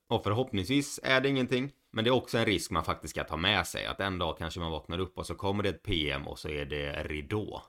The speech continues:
För att det är inga små summor de har stämt dem på heller. Bortser man från riskerna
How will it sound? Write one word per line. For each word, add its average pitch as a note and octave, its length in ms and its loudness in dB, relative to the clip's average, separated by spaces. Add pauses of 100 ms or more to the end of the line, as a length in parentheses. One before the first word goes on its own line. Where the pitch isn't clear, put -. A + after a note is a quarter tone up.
(140)
För F2 80 -4
att E2 60 -4
det F#2+ 60 2
är - 20 4
inga F#2 160 0
små G#2+ 360 0
summor E2+ 320 0
de D2+ 100 -6
har D2+ 80 -4
stämt D2 320 -6
dem C#2+ 140 -8
på D#2 80 -4
heller. E2+ 360 -4 (1300)
Bortser C#3 360 4
man G2 180 6
från A2+ 160 4
riskerna C3 560 0